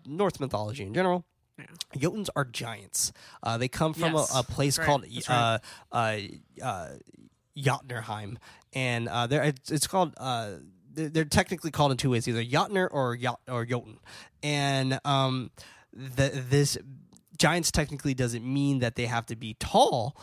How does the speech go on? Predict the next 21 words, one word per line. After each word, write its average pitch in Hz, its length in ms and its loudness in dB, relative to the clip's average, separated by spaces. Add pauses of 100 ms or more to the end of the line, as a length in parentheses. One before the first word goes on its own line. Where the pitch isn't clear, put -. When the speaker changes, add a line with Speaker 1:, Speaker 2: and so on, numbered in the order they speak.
(140)
Speaker 2:
No. 143 180 -8 (100)
Speaker 1:
but, 120 400 4 (140)
um, 127 580 0 (160)
it 143 320 -4
just 143 300 2
means 135 400 -2
that, 120 340 0 (380)
uh, 117 180 2
this 127 220 0
is 120 140 -4
its 113 240 -6
ethnicity. 117 720 -8 (300)
'Cause 123 240 0
Speaker 2:
Right. - 100 -18
Speaker 1:
Loki 131 640 6
is 120 420 2
Jotun, 117 460 -8 (340)
and 123 80 -10
he's 139 160 -6
not - 160 -6
tall. - 240 -20